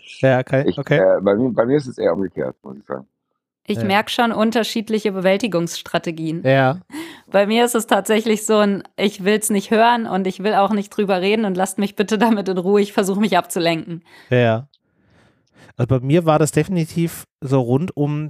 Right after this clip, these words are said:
Speaker 1: dieses bevor, also bevor dem bevorstehenden Rückspiel in der, in der Relegation gegen, gegen Nürnberg,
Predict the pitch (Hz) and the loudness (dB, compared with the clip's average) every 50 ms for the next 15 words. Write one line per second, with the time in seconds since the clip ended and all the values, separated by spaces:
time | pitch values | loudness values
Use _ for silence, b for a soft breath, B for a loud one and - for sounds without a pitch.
0 | - - 143 135 135 139 135 - - 135 127 - - - - 156 170 185 - 147 | -6 -2 0 0 0 0 -4 -6 -6 -6 -6 -6 -8 -6 0 2 2 2 2 0
1 | 151 139 - 156 - - - - 175 196 202 196 - 165 156 156 165 160 - 147 | -2 0 0 -4 -4 -4 -4 0 2 2 2 2 2 0 0 0 -4 -6 -8 -8
2 | - - - 160 170 185 175 - - - 160 160 160 160 160 151 151 151 147 147 | -8 -6 -4 0 0 0 0 0 -2 0 0 0 0 -2 -2 0 2 2 2 0
3 | 151 - - 127 151 170 - - - - - 160 156 151 156 156 - - 143 147 | -4 -8 -10 -8 -8 -8 -8 -8 -12 -8 -4 0 0 0 0 0 -2 -2 -2 -2
4 | 156 147 147 139 135 135 131 135 - 127 139 139 135 127 123 131 127 131 135 131 | 0 2 4 4 6 6 4 2 0 -2 -2 0 0 2 2 2 2 2 0 2
5 | 139 127 123 - - 131 135 156 160 147 139 127 123 127 123 131 135 _ - 135 | 2 0 0 0 -2 -2 -2 -2 -4 -4 -4 -4 -4 -6 -8 -10 -12 _ -8 -8
6 | 127 127 123 123 131 147 160 175 196 208 _ | -6 -4 -2 -2 -2 0 2 0 0 0 _